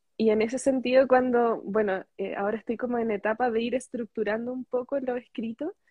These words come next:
y cuando los comencé a releer fue como, "Guau, eh, <laughs> no sé si quiero exponer esto como a las personas". Eh, fue como vergüenza de exponer quizás un dolor tan profundo, eh, de a-,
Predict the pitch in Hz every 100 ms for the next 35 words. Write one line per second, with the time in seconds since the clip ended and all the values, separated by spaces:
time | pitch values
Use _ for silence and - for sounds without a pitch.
0 | _ _ _ _ _ - 214 220 226 214
1 | 226 247 - 240 220 220 - 233 254 269
2 | 226 220 262 - 254 247 233 220 190 180
3 | 240 269 240 214 208 208 294 - 339 339
4 | - 349 - - - - - 240 247 -
5 | 254 - 226 247 240 233 240 - 233 233
6 | 220 214 247 - 247 240 226 220 214 208
7 | 208 220 - _ _ - 214 226 - 208
8 | - 214 202 175 185 190 175 170 170 170
9 | 190 - 202 233 254 240 214 180 196 220
10 | 233 - 247 320 - _ _ _ _ -
11 | 202 196 - 202 - 220 214 214 233 226
12 | 226 233 240 226 220 226 233 240 254 269
13 | - 269 294 208 196 196 196 190 185 180
14 | 180 - - 190 190